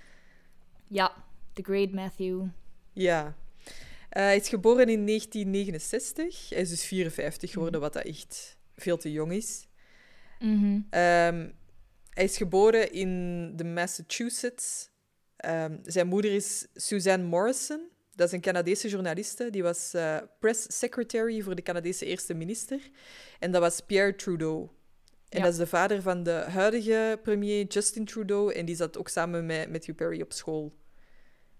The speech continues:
Speaker 1: Mhm.
Speaker 2: Dat is ook een van de mensen die hem vandaag ook al herdacht heeft. En ook al zei van, ehm,
Speaker 1: Ja.
Speaker 2: dat hij altijd heel grappig was en, en klaar was
Speaker 1: Mhm.
Speaker 2: om iedereen op te beuren.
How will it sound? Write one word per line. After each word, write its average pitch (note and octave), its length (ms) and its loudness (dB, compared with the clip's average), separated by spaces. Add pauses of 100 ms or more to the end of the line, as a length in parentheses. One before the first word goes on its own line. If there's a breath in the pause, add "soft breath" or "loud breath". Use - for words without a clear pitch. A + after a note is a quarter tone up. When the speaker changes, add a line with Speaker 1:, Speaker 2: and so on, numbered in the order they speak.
(100)
Speaker 1:
Mhm. F#3 320 -6 (300)
Speaker 2:
Dat F3+ 100 0
is E3+ 60 -2
ook E3+ 100 -6
een F3 100 -2
van F3 120 4
de F3 60 0
mensen F3+ 280 0
die E3+ 100 0
hem E3 180 -2
vandaag E3 280 0
ook F3 140 -6
al E3 140 -2
herdacht E3+ 440 -2
heeft. F3 260 -4
En D#3+ 100 -4
ook - 120 -12
al D#3 120 -4
zei D#3 240 -4
van, D3+ 260 -10
ehm, D3+ 760 -8
Speaker 1:
Ja. F3+ 100 -6
Speaker 2:
dat D#3+ 100 0
hij D#3+ 240 0
altijd D#3+ 320 -2
heel E3 160 2
grappig E3 380 -2
was D#3+ 160 -2
en, D#3 280 -6
en D#3 480 -6
klaar D#3 200 0
was D#3+ 100 4
Speaker 1:
Mhm. - 100 2
Speaker 2:
om - 60 0
iedereen D#3+ 260 -4
op D#3 120 -6
te F3+ 100 -6
beuren. F3+ 380 -2